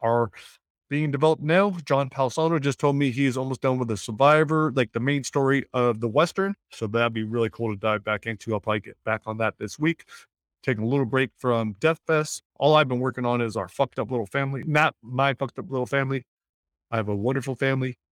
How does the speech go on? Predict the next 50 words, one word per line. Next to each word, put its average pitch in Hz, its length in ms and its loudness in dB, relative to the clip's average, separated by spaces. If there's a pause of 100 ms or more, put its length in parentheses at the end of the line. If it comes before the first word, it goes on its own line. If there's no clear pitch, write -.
(240)
Our 120 80 2
Fucked 117 260 -4
Up 107 80 -8
Little 113 160 -2
Family, 110 300 -2
the 95 100 -2
book. 143 320 -2
I've 131 100 -12
been 110 120 -8
working 113 240 -6
on 98 160 -6
that. 165 200 4 (360)
Talk 123 100 2
about 117 240 0
that 117 220 2
in 107 100 -6
a 104 60 -6
bit. 185 280 4 (300)
But - 140 -4 (160)
first, 220 320 4 (120)
I 160 180 6
want 127 240 0 (240)
to 127 200 -2 (140)
thank 123 180 -2
you 160 60 -6
guys 117 340 0
for 110 380 0
all 175 260 8
the 151 140 4
incredible, 123 920 2 (220)
uh, 107 380 -2 (680)
well 156 240 6
wishes, 147 480 2
prayers, 139 560 0 (100)
thoughts 123 380 -2
that 123 160 -4
have 113 80 0
been 113 140 -6
going 127 400 -2 (100)
out 127 220 0 (140)
to 135 340 -4
my 131 160 2
wife 139 280 0
and 139 120 -6
daughter 160 220 2
because 120 340 -6
of, 107 200 -2
they 127 200 -4
had 117 160 -6
covid, 165 300 0